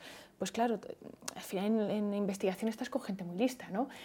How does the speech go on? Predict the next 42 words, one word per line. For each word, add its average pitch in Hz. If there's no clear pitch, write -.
Y, 190
y 196
personas, 196
pues, -
que -
siempre 202
han 190
sacado, 185
pues, 170
muy 196
buenas 226
notas 226
y -
han 170
fracasado 233
muy 269
poquito, 247
porque 190
están 202
ahí 233
y -
lo 202
han 190
hecho 226
todo 226
muy 196
bien. 226
Y 247
entonces, 240
eh, 190
te 185
das 196
cuenta, 262
por 247
ejemplo, 262
en 262
los 240
laboratorios 247
que -
las 202
personas 214
que, 185